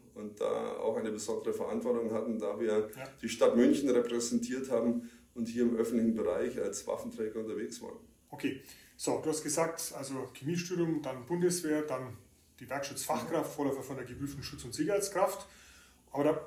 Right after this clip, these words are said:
Speaker 2: du hast ja nicht aufgehört, du hast ja weitergemacht.
Speaker 1: Genau, also erstmal war eine Zeit lang Ruhe tatsächlich, ja.
Speaker 2: Ja.
Speaker 1: Ähm, während der U-Bahn-Wache war da nichts mit Weiterbildung.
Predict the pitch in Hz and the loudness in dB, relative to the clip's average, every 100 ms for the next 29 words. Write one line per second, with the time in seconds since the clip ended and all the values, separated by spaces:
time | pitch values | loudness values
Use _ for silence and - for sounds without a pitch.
0 | - 156 156 160 - 175 156 135 139 127 | -2 2 6 8 10 10 10 8 8 6
1 | 143 151 - - - - - - - - | 8 6 6 0 -8 -12 -12 -14 -14 -18
2 | - 226 170 - - - 139 156 185 - | 12 12 12 12 6 6 12 12 12 12
3 | 196 190 180 170 156 156 151 143 147 156 | 12 12 12 12 12 10 10 10 12 10
4 | 143 151 175 175 165 175 165 180 120 110 | 10 12 12 12 10 6 4 4 4 4
5 | 143 160 - - 147 117 120 120 120 117 | 4 2 -4 -4 2 4 6 10 10 10
6 | 113 - - - - - - 107 110 113 | 4 -8 -20 -20 -16 -14 2 8 10 12
7 | 104 127 135 127 120 117 113 113 - - | 12 12 10 10 8 8 8 4 0 -10
8 | - - 104 107 104 98 98 104 110 120 | -10 0 2 4 4 4 2 -2 -4 -4
9 | - 139 104 117 139 139 135 139 139 | -2 -2 0 2 2 0 -2 -4 -6